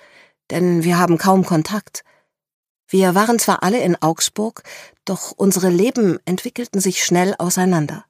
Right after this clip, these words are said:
An den ersten Tag in Deutschland erinnere ich mich gut. In Nürnberg stiegen wir aus dem Bus aus. Ich starrte hoch auf den Wolkenkratzer und blickte ehrfürchtig auf das Schild in Großbuchstaben obendrauf.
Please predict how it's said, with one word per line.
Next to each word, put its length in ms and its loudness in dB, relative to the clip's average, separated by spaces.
An 140 2
den 360 4
ersten 340 -2
Tag 260 0
in 120 4
Deutschland 760 -2
erinnere 420 0
ich 140 -2
mich 140 0
gut. 360 -14
In 140 2
Nürnberg 460 2
stiegen 320 -2
wir 100 -2
aus 100 -4
dem 120 -2
Bus 240 -4
aus. 440 -8
Ich 160 -8
starrte 360 0
hoch 220 0
auf 120 -2
den 180 2
Wolkenkratzer 720 0
und 360 2
blickte 440 0
ehrfürchtig 800 -2
auf 80 -4
das 220 0
Schild 300 0
in 180 2
Großbuchstaben 960 0
obendrauf. 760 -2